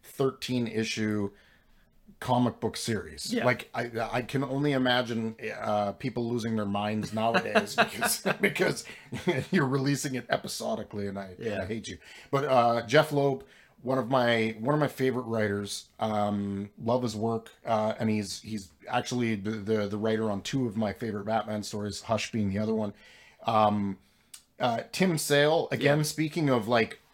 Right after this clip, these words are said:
Speaker 1: art fitting the writing.
Speaker 2: A hundred percent.
Speaker 1: Just, just bang. Like, I, I was never a huge, you know, and, and, uh, uh, I, I was never a huge, huge fan of, um, you know, certain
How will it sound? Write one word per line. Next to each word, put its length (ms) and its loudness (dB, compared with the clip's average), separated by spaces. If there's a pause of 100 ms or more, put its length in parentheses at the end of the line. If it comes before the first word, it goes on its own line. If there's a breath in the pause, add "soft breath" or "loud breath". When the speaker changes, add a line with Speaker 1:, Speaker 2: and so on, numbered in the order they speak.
Speaker 1:
art 420 -2 (140)
fitting 760 0 (680)
the 180 -4
writing. 580 0 (200)
Speaker 2:
A 80 -4
hundred 160 -2
percent. 340 -4 (240)
Speaker 1:
Just, 420 2
just 360 -2
bang. 280 2 (160)
Like, 320 0
I, 140 4
I 140 0
was 140 2
never 460 2
a 80 -4
huge, 640 -2
you 80 -4
know, 160 0
and, 120 2
and, 380 -2
uh, 440 2 (220)
uh, 300 -2
I, 140 -2 (100)
I 40 -10
was 180 -8
never 260 2
a 40 2
huge, 340 -4
huge 320 -4
fan 300 0
of, 180 -6 (460 loud breath)
um, 600 0
you 100 -2
know, 260 -6
certain 420 -2